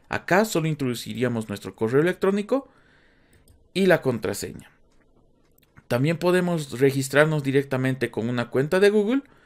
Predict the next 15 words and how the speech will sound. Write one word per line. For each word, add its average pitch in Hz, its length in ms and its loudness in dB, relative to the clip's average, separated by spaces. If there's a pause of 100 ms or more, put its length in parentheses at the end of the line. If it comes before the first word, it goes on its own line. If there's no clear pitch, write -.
(520)
o - 400 4
ingresar 139 680 2
con 104 220 -4
Facebook. - 420 -6
En 165 160 -2
este 214 260 2
caso 190 280 2
nos 165 160 -2
vamos 147 240 0
a 135 60 -2
registrar 120 460 -4
con 120 140 -8
una 120 220 -4
cuenta 110 300 0
nueva. 139 420 -2